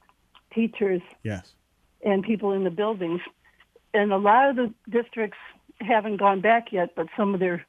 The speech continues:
Speaker 1: staff has gone back because they don't want to pay unemployment.
Speaker 2: Yeah.
Speaker 1: So
Speaker 2: Yeah.
Speaker 1: people are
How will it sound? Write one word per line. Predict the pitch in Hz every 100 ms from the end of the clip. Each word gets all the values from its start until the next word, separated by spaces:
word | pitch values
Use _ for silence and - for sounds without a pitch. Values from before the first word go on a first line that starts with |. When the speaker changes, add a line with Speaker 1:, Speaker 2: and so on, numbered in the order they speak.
| _ - - _ _ - -
Speaker 1:
staff | 220 214
has | - 202 -
gone | 185 180
back | 170 175
because | 214 - 170
they | 190
don't | 196
want | 185 170
to |
pay | 190
unemployment. | 175 165 139 208 208 151 - _ 107
Speaker 2:
Yeah. | 104 95 101 _ _
Speaker 1:
So | 208 180 190
Speaker 2:
Yeah. | 190 -
Speaker 1:
people | 214 208 190
are | 180